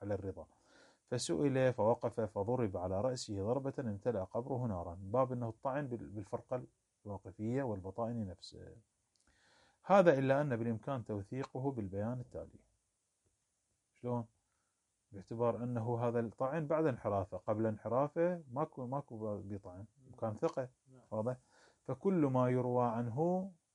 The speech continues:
Speaker 1: شنو هنشوف؟ الرواية قبل، قبل الطعن وبعد الطعن.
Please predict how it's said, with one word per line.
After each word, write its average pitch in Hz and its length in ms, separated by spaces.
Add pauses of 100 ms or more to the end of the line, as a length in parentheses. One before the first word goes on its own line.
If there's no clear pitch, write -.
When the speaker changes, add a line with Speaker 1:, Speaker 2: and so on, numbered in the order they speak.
Speaker 1:
شنو 131 240
هنشوف؟ 131 400
الرواية 117 600 (100)
قبل، 160 380 (180)
قبل 147 260
الطعن 156 600
وبعد 127 240
الطعن. 101 360